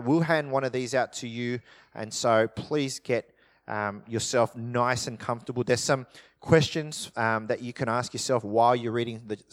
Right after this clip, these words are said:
chapters. Um, and so there's a lot of good things in there. But as I do, um, as we do, um, when we start a new series, I always ask my wife to come and pray over the series because I believe that,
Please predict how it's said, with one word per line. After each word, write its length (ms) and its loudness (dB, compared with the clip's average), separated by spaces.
chapters. 720 2
Um, 380 -14
and 160 -10
so 220 2
there's 160 -2
a 60 -6
lot 200 -2
of 80 -4
good 180 -6
things 280 -8
in 180 -10
there. 220 -6
But 140 10
as 160 8
I 100 8
do, 380 -2
um, 440 0
as 200 -4
we 160 -2
do, 400 0
um, 180 -6
when 180 -4
we 100 -6
start 260 2
a 40 2
new 140 -4
series, 420 -2
I 140 4
always 180 2
ask 220 0
my 140 0
wife 480 2
to 100 -8
come 300 2
and 180 -4
pray 380 0
over 280 2
the 120 -2
series 480 -4
because 480 -6
I 120 -6
believe 640 -4
that, 340 0